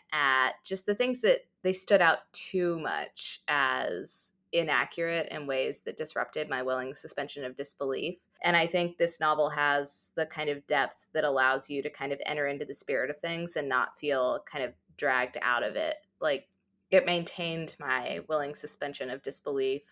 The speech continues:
a lot better in general. And I think if you, there's something you can always return to in the book, which is fun. It doesn't feel like a book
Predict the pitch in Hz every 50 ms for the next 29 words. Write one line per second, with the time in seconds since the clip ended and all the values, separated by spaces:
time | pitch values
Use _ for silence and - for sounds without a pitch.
0 | - - - 143 135 131 123 113 117 117 - - - _ _ _ _ - 160 -
1 | - 160 135 139 139 139 135 131 139 147 147 - 139 135 135 135 151 165 175 180
2 | 175 - - - - - - - - - 302 285 247 226 220 220 202 202 208 190
3 | - 180 175 170 170 - _ _ _ _ _ _ _ _ - 208 208 214 269 254
4 | 254 247 240 214 220 220 202 185 180 170 170 - 156 151 - - - 160 151 147
5 | 147 151 - - - 131 - 73 76 - 143 143 - - 78 - - - - -
6 | _ _ _ 160 156 - 135 - - - 143 127 139 147 - 202 202 220 202 214
7 | - 202 190 180 175 170 175 170 - 165 156 147 147 -